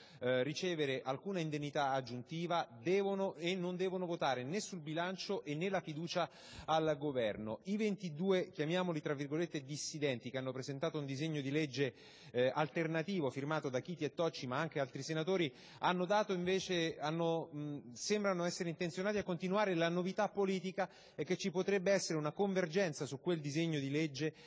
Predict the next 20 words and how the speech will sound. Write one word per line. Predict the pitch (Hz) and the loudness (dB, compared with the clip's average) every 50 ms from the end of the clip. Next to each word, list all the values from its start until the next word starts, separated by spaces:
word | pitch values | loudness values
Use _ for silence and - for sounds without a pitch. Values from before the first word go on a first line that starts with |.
| - - - - | -20 -20 -10 -4
da | - 143 147 | 0 0 2
parte | 190 190 190 - 180 | 2 2 0 0 -2
del | 165 160 | -2 -2
Movimento | 160 160 156 156 156 160 160 156 - 156 | -2 -2 -2 0 0 -2 -2 -2 -2 -4
cinque | - - 151 131 - 147 | -4 -4 -4 -4 -4 -4
Stelle. | 143 - 135 110 110 | -2 -2 -2 0 2
Lo | 113 120 | 2 2
ha | 123 | 2
dichiarato | 127 143 147 160 165 170 165 156 131 | 0 -2 -2 0 2 4 4 4 2
il | 135 120 | 0 -2
vostro | 123 156 151 - - 151 | -2 -2 -2 -2 -4 -6
capogruppo | 131 143 143 - 143 131 139 156 139 - 127 | -4 -2 -2 -2 -2 -2 -2 -4 -4 -4 -4
Vincenzo | 113 123 120 117 - _ _ _ _ _ _ - 165 160 147 - 151 | -6 -6 -6 -8 -12 _ _ _ _ _ _ -2 -2 -2 -2 -2 -4
Santangelo. | 131 156 156 147 - 170 175 185 170 165 165 165 - - - | -4 -2 -2 0 2 2 2 2 0 0 0 0 -2 -2 -6
Nicola | 120 120 120 - 143 139 143 | -8 -4 0 2 4 4 4
Morra | 151 143 127 123 | 2 2 0 0
del | 120 123 | -2 -4
Movimento | 127 135 143 151 160 151 - 147 | -4 -4 -4 -4 -4 -4 -6 -6
cinque | 139 165 156 - 175 | -6 -6 -4 -4 -4
Stelle, | - - 190 190 190 180 | -2 0 0 0 0 0